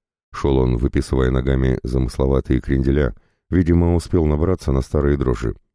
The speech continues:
Мастер золотые руки, но на хмельное слаб. Его, зная мужнины привычки, уже поджидала за мостом жена. Дождавшись, подхватила запинающегося супруга и повела вниз по дороге.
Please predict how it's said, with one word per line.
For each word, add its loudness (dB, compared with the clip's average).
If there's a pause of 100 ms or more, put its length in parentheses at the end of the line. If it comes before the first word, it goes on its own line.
(380)
Мастер 0
золотые 2
руки, 0 (300)
но 2
на 0
хмельное 0
слаб. -4 (720)
Его, 2
зная 0
мужнины 0
привычки, -2 (400)
уже 2
поджидала 2
за 0
мостом -2
жена. 0 (540)
Дождавшись, -2
подхватила -2
запинающегося -2
супруга -2 (380)
и 2
повела 2
вниз 0
по -2
дороге. -2